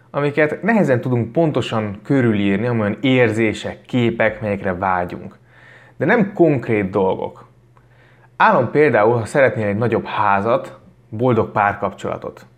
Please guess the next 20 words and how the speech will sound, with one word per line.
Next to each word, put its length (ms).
A 80
legtöbben 440
álmodoznak, 880
de 80
sosem 400
lépnek 420
tovább. 460
Én 140
azt 220
szeretném, 720
ha 220
te 300
viszont 680
arra 320
használnád 600
az 100
álmaidat, 480
hogy 240
irányt 380
mutassanak, 600